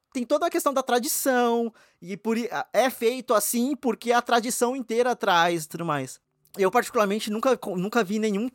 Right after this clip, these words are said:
nenhum conteúdo que tratasse isso, sabe? Então, só a possibilidade de ter esse tipo de conversa, eu acho que é interessante. Aí, assim, o-, outra coisa que é inte-, que eu acho interessante nessa série é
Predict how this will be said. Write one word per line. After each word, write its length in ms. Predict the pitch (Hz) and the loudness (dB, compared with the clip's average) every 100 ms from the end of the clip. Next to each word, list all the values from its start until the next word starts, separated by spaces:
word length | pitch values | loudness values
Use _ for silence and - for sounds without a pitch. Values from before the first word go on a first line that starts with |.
| - | -8
nenhum 560 | 156 165 180 208 240 | -2 -2 0 -2 -4
conteúdo 560 | 233 226 214 202 190 208 | -2 -2 0 0 0 -6
que 100 | - | -10
tratasse 720 | - 208 202 - 165 - 196 | -2 -2 0 2 2 2 -4
isso, 260 | 135 - 95 - | -4 -6 -10 -12
sabe? 260 | - 143 135 | -4 -4 -2
Então, 160 | 127 | -4
só 180 | 165 196 | -2 2
a 40 | 214 | 2
possibilidade 720 | 233 220 214 180 180 220 196 | 2 0 -6 0 2 2 -2
de 80 | 185 | -2
ter 180 | 208 180 | 0 2
esse 160 | 190 185 | -2 -2
tipo 220 | 180 190 | -6 -6
de 100 | - | -4
conversa, 680 | 185 160 143 180 - 151 - - _ - | -2 2 2 2 -2 -6 -8 -18 _ -4
eu 120 | 147 | 0
acho 140 | 160 | 0
que 60 | 190 | -2
é 40 | |
interessante. 640 | - 185 196 156 123 - 101 _ _ _ _ _ - - | 0 0 2 0 -2 -6 -14 _ _ _ _ _ -18 -2
Aí, 160 | 180 240 | 2 2
assim, 320 | 240 247 135 - | 2 0 -2 -6
o-, 260 | 185 180 - | 0 2 2
outra 280 | 196 247 254 | 2 2 2
coisa 200 | 240 226 | 4 2
que 120 | 220 | 2
é 20 | |
inte-, 260 | 208 - 196 | 0 0 0
que 80 | - | 2
eu 60 | |
acho 160 | 175 196 | 0 2
interessante 480 | 180 160 156 160 - | 2 2 4 0 0
nessa 160 | 139 | -4
série 400 | 139 147 160 190 | 0 2 2 2
é 200 | - 165 | 2 0